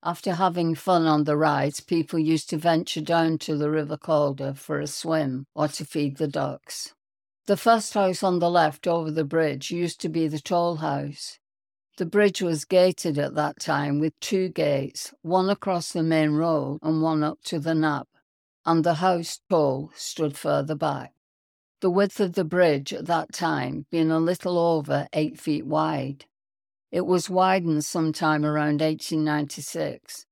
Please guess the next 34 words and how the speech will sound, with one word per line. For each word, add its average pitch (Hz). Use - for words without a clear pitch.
and 165
the 156
toll 185
house 160
moved 165
to 151
its 147
present 156
position 143
when 143
it 143
became 139
a 143
shop. 139
This 214
area 160
now 151
becomes 156
Billington, 156
and 156
the 156
Knapp 160
is 147
claimed 165
by 135
them, 127
as 151
it 170
is 160
often 156
known 143
as 139
Billington 143
Moor. 135